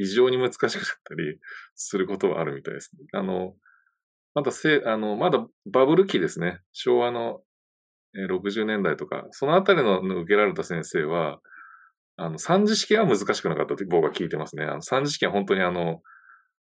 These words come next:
名前が言えれば合格みたいなレベルの試験です。逆に、あの、論文のとか、そういうのは難しかったらしいですね。で、せ-、あの、年々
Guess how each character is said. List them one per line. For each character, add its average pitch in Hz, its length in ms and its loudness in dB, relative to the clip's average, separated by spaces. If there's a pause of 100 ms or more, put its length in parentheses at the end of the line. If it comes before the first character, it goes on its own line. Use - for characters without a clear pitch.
(260)
名 107 180 0
前 165 260 6
が 175 80 6
言 170 100 4
え 175 80 8
れ 175 60 8
ば 98 160 6
合 92 280 4
格 107 220 4
み 90 100 0
た 87 80 -2
い - 20 0
な - 180 -2
レ 107 140 4
ベ 92 140 4
ル 90 80 -2
の 90 100 0
試 - 120 -6
験 87 160 0
で 85 100 4
す。 - 100 -6 (160)
逆 135 300 4
に、 202 100 8
あ 190 80 6
の、 180 140 6
論 170 240 6
文 165 180 4
の 165 160 6
と 165 140 0
か、 90 280 4 (400)
そ - 140 -2
う - 20 0
い 139 40 2
う 110 40 4
の 92 60 0
は 90 40 -2
難 87 160 2
し - 60 -4
か - 100 0
っ - 20 -4
た 71 80 -2
ら 69 60 -2
し - 100 -10
い - 20 -14
で - 40 -16
す - 120 -14
ね。 120 160 -10 (800)
で、 123 80 -6
せ-、 170 300 2
あ 131 120 2
の、 127 280 2
年 - 300 0
々 175 120 8